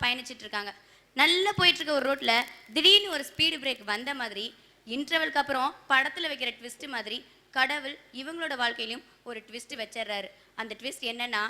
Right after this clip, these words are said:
காதலனா இருந்து கணவனா மாறினவன்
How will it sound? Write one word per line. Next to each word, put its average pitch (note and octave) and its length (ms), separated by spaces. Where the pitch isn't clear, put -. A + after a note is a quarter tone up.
காதலனா C#4+ 580
இருந்து D4 280
கணவனா D4 500
மாறினவன் A#3 500